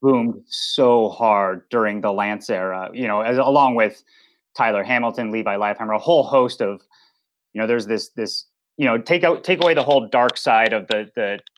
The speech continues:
cycling and doping issue, right? But there was, like, this, this decade era of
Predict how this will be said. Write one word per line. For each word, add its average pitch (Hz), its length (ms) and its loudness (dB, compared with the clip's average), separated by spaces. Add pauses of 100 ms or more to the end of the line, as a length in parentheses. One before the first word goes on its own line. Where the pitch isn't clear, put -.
cycling 113 500 -2
and 104 120 -8
doping 107 360 -4
issue, 98 300 -10
right? 101 200 -2
But - 120 -8
there 113 80 -2
was, 113 100 -2
like, 117 180 -2
this, 110 280 -6 (320)
this 110 340 -2 (640)
decade 131 520 0
era 110 560 0
of 101 300 -4